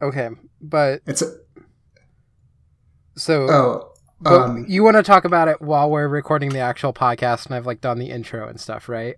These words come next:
Speaker 1: Or do you just want it to be in our, like, bullshit after the, the end music section?
Speaker 2: No, I wanna, I wanna talk about it, like, during the podcast.
Speaker 1: <laughs>
Speaker 2: Um,
Speaker 1: I mean, that, that makes sense.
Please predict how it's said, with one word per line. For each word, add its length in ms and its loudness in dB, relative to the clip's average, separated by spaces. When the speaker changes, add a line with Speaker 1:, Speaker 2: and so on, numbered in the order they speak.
Speaker 1:
Or 120 -2
do 100 0
you 60 2
just 220 0
want 120 2
it 100 -4
to 80 -2
be 180 0
in 100 0
our, 180 0
like, 320 -4
bullshit 520 -4
after 400 -6
the, 260 -8
the 160 0
end 200 0
music 480 -8
section? 600 -12
Speaker 2:
No, 180 4
I 100 4
wanna, 340 8
I 40 0
wanna 160 4
talk 200 2
about 180 0
it, 80 0
like, 220 -6
during 320 -8
the 320 -10
podcast. 680 -8
Speaker 1:
<laughs> 40 -20
Speaker 2:
Um, 300 0
Speaker 1:
I 40 2
mean, 200 6
that, 180 4
that 180 0
makes 260 -2
sense. 560 -6